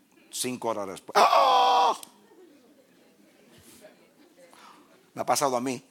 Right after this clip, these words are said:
que por ponerlo en A M lo pongo en P M. Pero no va a pasar así con Dios,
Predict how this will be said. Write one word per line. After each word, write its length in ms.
que 120
por 120
ponerlo 320
en 100
A 80
M 180
lo 140
pongo 240
en 100
P 220
M. 240
Pero 260
no 100
va 100
a 40
pasar 340
así 340
con 200
Dios, 600